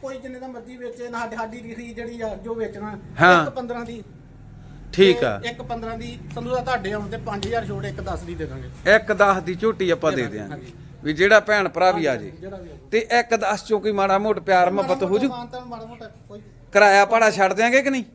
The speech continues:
Speaker 1: ਨਹੀਂ, ਪੰਜ, ਪੰਜ ਚਾਰ ਸੌ ਛੱਡਾਂਗੇ।
Speaker 2: ਅੱਛਾ।
Speaker 1: ਬਹੁਤਾ ਥੱਲੇ ਦੱਸਤਾ ਤੁਹਾਨੂੰ।
Speaker 2: ਠੀਕ ਹੈ, ਠੀਕ ਹੈ। ਨਹੀਂ, ਝੋਟੀ ਵੀ ਚੰਗੀ,
Speaker 1: ਝੋਟੀ
Speaker 2: ਦੁੱਧ ਬਹੁਤ ਆ, ਹਨਾ?
Speaker 1: ਹਾਂਜੀ, ਹੋਰ ਕੇ ਬਰੀਡਰ ਕੋ ਚੰਗੇ, ਚਲੋ
Speaker 2: ਹਾਂ।
Speaker 1: ਆਪਾਂ ਵੀ ਚੰਗੇ ਹੀ ਆ, ਕਿਉਂ ਮਾੜੇ ਕਹਿਣਾ?
Speaker 2: ਹਾਂ, ਇਹ ਵੀ ਗੱਲ ਸਿਆਣੀ ਆ। ਵਾਕਿਆ ਹੀ, ਹਨਾ?
Speaker 1: ਠੀਕ ਹੈ।
Speaker 2: ਨਹੀਂ, ਠੀਕ ਆ, ਧੰਨਵਾਦ ਆ ਵੀਰੇ ਤੇਰਾ, ਫਿਰ ਵੀ ਮਾਣ ਵੀ ਕੀਤਾ ਤੂੰ।
Speaker 1: ਹਾਂਜੀ।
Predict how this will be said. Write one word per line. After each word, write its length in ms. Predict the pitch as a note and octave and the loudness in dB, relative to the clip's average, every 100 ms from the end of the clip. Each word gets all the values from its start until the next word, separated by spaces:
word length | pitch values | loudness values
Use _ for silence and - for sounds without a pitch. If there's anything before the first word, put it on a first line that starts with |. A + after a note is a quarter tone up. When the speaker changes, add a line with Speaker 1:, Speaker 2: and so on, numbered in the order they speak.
| _ - | _ -18
Speaker 1:
ਨਹੀਂ, 100 | C4+ | -18
ਪੰਜ, 340 | C4+ C4 B3 C4 | -14 -16 -14 -14
ਪੰਜ 300 | B3 A#3+ B3 | -12 -12 -8
ਚਾਰ 180 | B3 | -10
ਸੌ 120 | A3 A#3 | -8 -6
ਛੱਡਾਂਗੇ। 340 | G#3+ A3 B3+ A#3+ | -6 -6 2 4
Speaker 2:
ਅੱਛਾ। 300 | F#3+ B3 A#3 | 8 8 6
Speaker 1:
ਬਹੁਤਾ 260 | F3+ C#4+ D4 | 4 -10 -12
ਥੱਲੇ 220 | C4+ B3+ | -12 -12
ਦੱਸਤਾ 340 | B3 G#3+ A#3 | -12 -12 -12
ਤੁਹਾਨੂੰ। 200 | B3 A3+ | -12 -4
Speaker 2:
ਠੀਕ 320 | G3 G3 F3+ | 2 4 4
ਹੈ, 40 | D#3 | -2
ਠੀਕ 280 | C3+ C3 D3+ | -6 -6 -2
ਹੈ। 60 | |
ਨਹੀਂ, 160 | G3 A#3 | 0 0
ਝੋਟੀ 380 | B3+ B3+ G#3+ A3 | 0 0 0 -2
ਵੀ 100 | A#3 | -2
ਚੰਗੀ, 280 | G#3 G#3+ | -2 -2
Speaker 1:
ਝੋਟੀ 120 | - G#3+ | 4 4
Speaker 2:
ਦੁੱਧ 160 | A3+ | 6
ਬਹੁਤ 280 | B3+ A#3+ A#3 | 6 6 4
ਆ, 160 | G#3 G#3 | 2 0
ਹਨਾ? 160 | B3+ - | -4 -8
Speaker 1:
ਹਾਂਜੀ, 180 | A3+ B3 | -14 -10
ਹੋਰ 180 | A#3+ A#3+ | -10 -8
ਕੇ 200 | C4 B3+ A#3+ | -12 -12 -14
ਬਰੀਡਰ 280 | A#3+ A#3+ | -12 -12
ਕੋ 140 | B3 B3+ | -12 -12
ਚੰਗੇ, 260 | A#3+ A#3 B3 B3 - _ - | -14 -14 -14 -16 -20 _ -10
ਚਲੋ 100 | C4+ | 2
Speaker 2:
ਹਾਂ। 140 | C4+ E3+ | 4 4
Speaker 1:
ਆਪਾਂ 120 | - | 2
ਵੀ 60 | |
ਚੰਗੇ 260 | - A3+ A3+ | -8 -10 -10
ਹੀ 100 | A3 | -12
ਆ, 100 | A#3 | -16
ਕਿਉਂ 200 | A3 G3+ | -16 -18
ਮਾੜੇ 240 | F#3+ C4 | -14 -12
ਕਹਿਣਾ? 580 | G#3 - G#3+ G3+ G#3+ G#3+ | -10 -6 -6 -6 4 8
Speaker 2:
ਹਾਂ, 180 | G#3+ A3+ | 10 10
ਇਹ 120 | A3+ | 8
ਵੀ 160 | A#3 G3+ | 4 2
ਗੱਲ 220 | F#3+ F3+ | 2 0
ਸਿਆਣੀ 380 | D#3+ D#3 C#3+ C3 | -2 -4 -4 -6
ਆ। 120 | G#2+ - - - C3 | -8 -12 -20 -8 2
ਵਾਕਿਆ 380 | F3 F3 F#3+ | 2 2 0
ਹੀ, 100 | F#3+ | 2
ਹਨਾ? 220 | G3 C#4 G#3+ | 4 2 -2
Speaker 1:
ਠੀਕ 140 | F#3 | -8
ਹੈ। 160 | - - - | -20 -20 -6
Speaker 2:
ਨਹੀਂ, 180 | F3+ G#3 | -2 0
ਠੀਕ 300 | - D3+ C3+ | -2 -4 -2
ਆ, 40 | |
ਧੰਨਵਾਦ 560 | C3+ - E3 E3+ C#3+ C3+ | -2 0 0 0 0 0
ਆ 60 | C3+ | 0
ਵੀਰੇ 220 | D#3+ G3+ | 2 2
ਤੇਰਾ, 260 | F3 E3+ | 2 0
ਫਿਰ 220 | D3+ F#3 A3 | 2 2 2
ਵੀ 120 | G#3 | 0
ਮਾਣ 320 | F3+ F3 F#3+ | 0 0 0
ਵੀ 120 | G#3+ | -2
ਕੀਤਾ 340 | F3+ E3 B2+ A2+ | -4 -6 -6 -6
ਤੂੰ। 160 | G#2+ | -10
Speaker 1:
ਹਾਂਜੀ। 180 | E3+ | -16